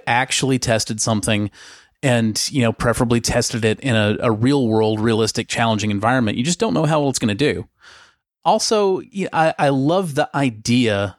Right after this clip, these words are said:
that you can buy one of these things and use it as a router and buy more of them later and turn it into a mesh kit. I think that's something that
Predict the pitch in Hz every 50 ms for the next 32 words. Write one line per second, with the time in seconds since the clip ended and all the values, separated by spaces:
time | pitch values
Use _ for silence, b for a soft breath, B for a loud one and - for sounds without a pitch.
0 | _ _ - 143 117 123 110 107 110 - 127 123 123 - - 120 113 107 113 113
1 | 117 117 113 110 110 110 104 104 107 104 - - - 113 107 104 104 104 98 -
2 | B B B B B B B - 143 127 117 113 110 107 123 117 113 113 113 104
3 | 107 98 98 101 101 101 104 - - 131 117 110 107 110 107 104 104 104 110 113
4 | 120 123 117 113 113 110 104 101 110 139 165 151 113 110 110 - - 113 110 -
5 | - 135 120 110 110 107 110 104 98 107 160 220 208 - - - 117 104 107 -
6 | B B B B B B B B B _ 147 139 - 196 180 - 156 - - -
7 | 156 156 135 - 143 139 135 135 131 131 - - 127 113 120 107 104 104